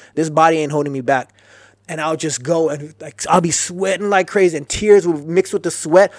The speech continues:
But people don't know this because I'm like, <sighs> and my eyes all red and it's there. But then people don't know that I, it's tears, you know what I mean? It's, it's,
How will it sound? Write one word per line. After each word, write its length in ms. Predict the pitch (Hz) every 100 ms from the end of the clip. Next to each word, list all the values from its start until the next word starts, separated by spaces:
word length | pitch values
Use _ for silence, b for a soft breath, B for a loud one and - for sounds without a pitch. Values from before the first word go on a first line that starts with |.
| B
But 160 | - 175
people 220 | - 277
don't 160 | 254 226
know 160 | 269
this 160 | 202 151
because 260 | 160 175 135
I'm 120 | 202
like, 160 | 185 - - B B
<sighs> 0 | 330 330 294 226 175 - B B B 247 254 269 302 294 233 B B B -
and 200 | 185 - b b -
my 180 | 160 143
eyes 300 | 180 214 196
all 220 | 220 208
red 340 | 190 202 202
and 100 | 175
it's 100 | 170
there. 180 | - 175 _
But 80 | 147
then 100 | 185
people 220 | - 196
don't 180 | 196 175
know 240 | 170 175
that 140 | 151 143
I, 60 |
it's 260 | 135 156 -
tears, 400 | - 175 143 123
you 80 | 143
know 80 | 156
what 80 |
I 60 | 156
mean? 220 | 160 170
It's, 200 | 147 - -
it's, 220 | 160 -